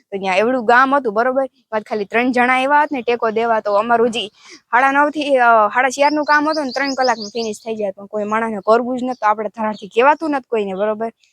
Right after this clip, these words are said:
બાકી હવે મિત્રો ઘેર જામ જ, તો એક મસ્ત મજાની ટેકનોલોજી કરી, મી-, ઈ તમને બતાવી દઉં, બરોબર? હું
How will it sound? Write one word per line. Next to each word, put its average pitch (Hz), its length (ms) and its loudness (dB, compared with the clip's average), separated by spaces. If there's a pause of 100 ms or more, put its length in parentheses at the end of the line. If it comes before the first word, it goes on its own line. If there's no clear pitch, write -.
(140)
બાકી 214 180 -4
હવે 233 160 0
મિત્રો 254 280 0
ઘેર 240 280 2
જામ 233 460 0
જ, - 200 -12 (180)
તો 214 60 -2
એક 220 80 -2
મસ્ત 240 260 -2
મજાની 247 400 -4
ટેકનોલોજી 240 600 0
કરી, 214 360 -2
મી-, 220 560 -4
ઈ 233 40 4
તમને 240 280 0
બતાવી 226 400 2
દઉં, 185 180 -8
બરોબર? 269 440 4
હું 190 140 -14